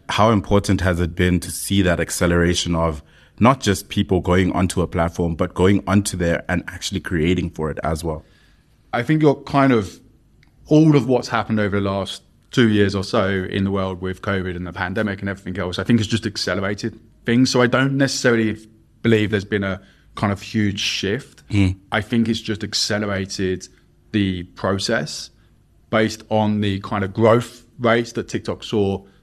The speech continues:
Speaker 2: during that time. But ultimately, TikTok is just an incredible product. It's
Speaker 1: Mm.
Speaker 2: incredibly sticky for consumers.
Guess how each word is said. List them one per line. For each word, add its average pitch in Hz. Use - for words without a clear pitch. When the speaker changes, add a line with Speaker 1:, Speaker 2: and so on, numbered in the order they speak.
Speaker 2:
during 107
that 107
time. 107
But 117
ultimately, 113
TikTok 104
is 98
just -
an 98
incredible 95
product. -
It's 92
Speaker 1:
Mm. -
Speaker 2:
incredibly 104
sticky 98
for 101
consumers. 98